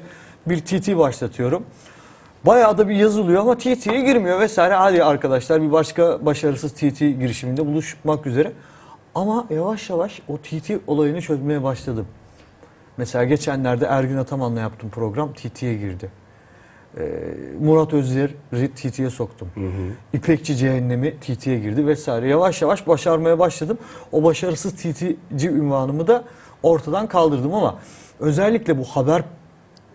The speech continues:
Speaker 1: hesaplarının aynı anda yazdığı şeyler bir anda T T'ye giriyor değil mi?
Speaker 2: Tabii. Çünkü hepsi birden aynı şeyi paylaşıyor.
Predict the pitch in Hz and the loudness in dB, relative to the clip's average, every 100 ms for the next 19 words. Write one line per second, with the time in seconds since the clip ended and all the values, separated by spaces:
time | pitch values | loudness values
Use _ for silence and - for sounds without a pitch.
0 | _ - 127 139 117 - 113 104 101 - | _ -8 -4 -2 -2 -2 -2 -4 -8 -4
1 | 143 180 190 151 127 120 127 131 160 - | -2 0 -2 -4 0 0 0 0 -2 -2
2 | 117 139 143 139 170 151 139 - 123 131 | -4 -4 -4 -4 -2 0 -2 -4 -8 -6
3 | 107 95 95 131 90 - 123 123 107 - | -6 -6 -8 -10 -12 -4 -2 -2 -4 -12
4 | - - - - 107 101 120 117 - - | -20 -20 -20 -10 -8 -4 -6 -6 -14 -20
5 | - - 117 120 - 120 113 110 113 113 | -20 -6 -4 -4 -4 -2 0 2 0 -2
6 | - 123 107 110 - 113 110 104 95 92 | -8 0 0 0 -2 -4 0 0 0 -4
7 | 110 | -4